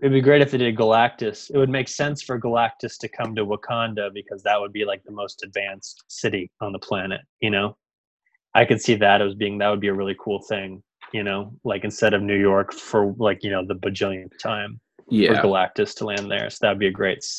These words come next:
Speaker 1: uh, playing field for, uh, for the Galactus saga.
Speaker 2: Okay. So I think, uh, we're gonna, we're gonna wrap it up here. So, um,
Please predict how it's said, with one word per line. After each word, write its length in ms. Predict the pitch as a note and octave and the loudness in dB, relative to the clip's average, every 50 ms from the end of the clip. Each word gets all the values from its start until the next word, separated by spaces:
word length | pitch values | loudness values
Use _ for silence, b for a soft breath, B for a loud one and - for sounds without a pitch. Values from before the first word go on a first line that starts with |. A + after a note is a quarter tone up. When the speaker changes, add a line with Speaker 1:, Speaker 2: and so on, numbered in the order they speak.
| - A2+ | -6 -6
Speaker 1:
uh, 180 | - A1 A#1 - - _ _ _ _ _ _ _ _ _ - - _ _ - | -4 -4 -4 -6 -8 _ _ _ _ _ _ _ _ _ -20 -20 _ _ -8
playing 460 | - - B2 G#2+ G2+ G2 G2 G2 G2 | 2 4 4 4 4 2 0 -4 -6
field 540 | - - - - G2+ G2 F#2+ F#2 F2 F2+ F2 | -8 -10 -8 -6 -2 0 0 0 0 -2 -6
for, 340 | - - - G2 G2+ G#2 - | -8 -8 -6 -4 -4 -2 -2
uh, 120 | - - - - - _ _ - - - - - | -4 -4 -6 -10 -16 _ _ -12 -12 -10 -4 0
for 260 | - G#2+ F#2 F#2 G2 | 2 4 4 4 2
the 220 | G2+ G2 G2 F#2+ | 0 0 0 0
Galactus 500 | F#2 G2+ F#2 F2+ F2 E2+ - - - - | 2 2 2 2 2 0 -2 -4 -8 -6
saga. 480 | - - - - A#2 A2+ - - - B2+ - - _ _ _ _ _ _ _ _ _ _ _ _ _ _ _ _ _ _ _ _ - - - | -2 0 0 2 2 0 -2 -6 -8 -8 -8 -12 _ _ _ _ _ _ _ _ _ _ _ _ _ _ _ _ _ _ _ _ -16 -10 -6
Speaker 2:
Okay. 360 | E3 E3+ E3+ - C#3 D3 D3+ B B B B B B B B _ | -6 -4 0 2 0 0 0 B B B B B B B B _
So 560 | _ - - - - - C#3 C3+ C3 C3 C3 | _ -18 -14 -8 0 4 4 6 6 6 6
I 180 | F2 G2 C3 B2+ | 6 4 4 2
think, 380 | C3 - - F#3+ G3+ G#3 - | 2 2 2 2 2 2 2
uh, 320 | G3 E3+ D#3+ D#3 D3+ D3 C#3 | 4 4 6 6 6 6 6
we're 120 | C3+ C#3+ C#3+ | 6 6 4
gonna, 320 | C#3+ C3 C3 B2+ B2+ A#2 | 6 6 6 6 6 6
we're 120 | A2 A#2+ | 4 4
gonna 200 | B2 B2+ A#2+ A#2 | 4 6 6 6
wrap 260 | A#2 B2 A#2 A#2 A#2 - | 6 6 6 4 4 4
it 80 | A2+ | 2
up 160 | A2+ A2 G#2+ | 2 2 2
here. 280 | - A#2+ A2 G#2 G2 F#2+ | 2 2 4 4 4 2
So, 480 | - - - A2 G#2+ G#2 G#2+ G#2 G2+ G2+ | 0 2 2 4 6 6 6 6 6 6
um, 460 | G#2 G#2 G#2 G2+ G2+ G2+ G2+ F#2+ F2 | 6 6 6 4 4 2 0 -2 -4